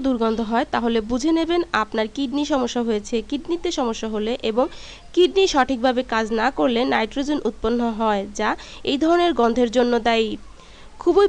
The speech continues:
বাজে ধরনের দুর্গন্ধ এবং বাথরুমের মতো গন্ধ পেলে বুঝে নেবেন আপনার মাড়িতে ইনফেকশন হয়েছে, সুতরাং সাবধান। শারীরিক সমস্যা যদি বুঝে নিতে পারেন নিঃশ্বাসের দুর্গন্ধ থেকে, তাহলে দেরি না করে ডাক্তারের পরামর্শ গ্রহণ করুন।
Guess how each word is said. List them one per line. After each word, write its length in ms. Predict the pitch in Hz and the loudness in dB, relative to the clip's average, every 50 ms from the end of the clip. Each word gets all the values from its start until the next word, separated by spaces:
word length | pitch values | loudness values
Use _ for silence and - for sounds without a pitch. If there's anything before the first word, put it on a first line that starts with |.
| 320 277 | 6 4
বাজে 220 | 240 240 240 311 277 | 4 4 4 2 2
ধরনের 260 | 330 330 339 349 349 254 240 | 4 4 4 4 2 2 2
দুর্গন্ধ 360 | 269 247 208 226 220 220 214 262 247 - - | 0 2 4 4 4 4 4 4 2 4 2
এবং 120 | 214 226 220 220 202 | 2 2 2 2 2
বাথরুমের 400 | 233 233 233 - 294 320 330 330 | 2 0 0 0 -2 -2 0 0
মতো 140 | 330 311 - 330 302 233 | -2 -2 -2 -2 0 2
গন্ধ 180 | 226 214 220 226 233 208 | 2 2 2 2 0 0
পেলে 180 | 220 220 226 208 196 | 2 2 2 0 0
বুঝে 200 | 233 247 214 311 320 285 | -2 -2 2 2 2 2
নেবেন 220 | 233 214 233 240 - - - 220 | 2 2 0 -2 -2 -2 -2 -2
আপনার 240 | - - 277 285 302 302 | -2 0 0 2 2 2
মাড়িতে 240 | 294 302 302 - - - - 214 | 2 0 -2 -2 -6 -2 -2 -2
ইনফেকশন 400 | 233 240 - 254 240 - - 254 240 240 | -2 0 -2 -4 -4 -2 -2 -2 0 0
হয়েছে, 280 | 240 220 214 - - 226 220 - | 0 -2 -2 -4 -4 -4 -4 -4
সুতরাং 360 | - 254 - - 226 226 254 381 427 - | -6 -8 -6 -4 -2 -2 -2 -2 -2 -2
সাবধান। 400 | - 247 214 208 - 240 233 214 214 - - - - - - - - - - | -2 -2 -2 -2 -2 -2 0 0 -2 -4 -10 -18 -18 -18 -18 -18 -12 -8 0
শারীরিক 340 | 330 311 320 349 349 381 349 - | 2 2 4 4 4 2 2 2
সমস্যা 280 | 359 359 359 349 - 370 349 349 | 0 0 0 2 0 0 0 2
যদি 120 | 330 349 285 226 | 2 2 2 2
বুঝে 160 | 240 220 247 247 240 | 0 2 2 2 2
নিতে 160 | 233 240 233 220 - | 2 0 -2 -2 -2
পারেন 200 | 220 220 247 294 285 | -2 0 2 2 2
নিঃশ্বাসের 420 | 269 262 - 302 285 - 311 302 269 208 | 2 0 0 -2 -2 -2 -2 -4 -4 -2
দুর্গন্ধ 340 | 220 220 208 226 220 220 214 226 220 - | -4 -4 -2 -2 -2 0 -2 -2 -2 -2
থেকে, 180 | 214 - - - 392 - - - - - | -4 -2 -4 -6 -6 -8 -14 -16 -10 -4
তাহলে 240 | - 262 285 311 311 247 208 | 0 2 2 2 2 2 2
দেরি 180 | 254 262 285 311 349 | 2 2 4 4 4
না 60 | 349 339 - | 2 2 2
করে 140 | 254 254 285 262 233 | 2 2 2 2 0
ডাক্তারের 400 | 220 208 - - 226 233 226 233 | -2 -2 -2 -4 -4 -4 -2 -2
পরামর্শ 360 | 226 226 226 226 220 220 220 - 240 208 | -2 0 0 0 -2 -2 -2 -4 -4 -2
গ্রহণ 220 | 220 233 240 233 226 - | 0 0 0 0 0 0
করুন। 240 | 220 220 226 214 208 | 2 2 4 2 2